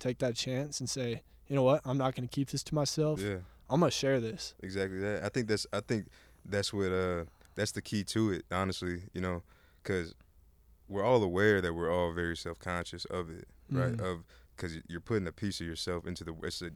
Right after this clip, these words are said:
Speaker 2: it's a extreme level, level of vulnerability, right?
Speaker 1: Yeah.
Speaker 2: That a lot of people aren't comfortable with.
Speaker 1: Yeah.
Speaker 2: But if you do it, but in the sense of like,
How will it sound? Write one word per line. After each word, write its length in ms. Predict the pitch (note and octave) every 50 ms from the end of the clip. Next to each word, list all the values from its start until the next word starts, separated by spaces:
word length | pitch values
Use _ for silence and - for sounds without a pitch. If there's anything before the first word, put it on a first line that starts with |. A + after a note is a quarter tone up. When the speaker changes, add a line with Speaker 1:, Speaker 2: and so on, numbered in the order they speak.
| - -
Speaker 2:
it's 200 | F2+ F2 - G2
a 80 | F2+ D2+ - - - - - - - -
extreme 480 | - - - - - A#2+ A#2+ A#2 A2 G#2
level, 360 | G#2 G#2+ G2 G2 F#2+ F2 E2 - -
level 340 | F#2 G2+ G2+ F#2+ F#2 F#2
of 100 | F2+ E2
vulnerability, 760 | E2 E2+ F#2 F#2 F2+ E2+ E2+ E2+ F2+ F2+ F2 F2 E2 E2+ F2
right? 140 | F#2 - C3
Speaker 1:
Yeah. 260 | B2+ B2 A#2+ A2 G#2 - - - _ _
Speaker 2:
That 120 | - E2+ E2
a 40 | F2
lot 140 | F#2 F#2+
of 60 | F#2 -
people 180 | G2+ E2 F2
aren't 160 | F2 E2+ E2 -
comfortable 360 | - F#2+ E2+ - D#2+ E2+ E2+
with. 240 | E2+ E2+ E2+ F#2 - C#3+ D3
Speaker 1:
Yeah. 300 | B2+ C3 C#3 C3+ A#2+ A2 G#2+
Speaker 2:
But 140 | F#2+ F2
if 160 | - - - A2+
you 100 | G#2 F#2
do 260 | F2 F#2+ A2 A#2 A#2+
it, 160 | A#2+ A#2+ - - - - - - - - - - -
but 180 | F#2 F2+ - - - - -
in 100 | G2 F#2
the 80 | F2+
sense 280 | E2 - - A2+ G2+ -
of 80 | F#2+ F#2
like, 240 | F#2 E2+ E2+ -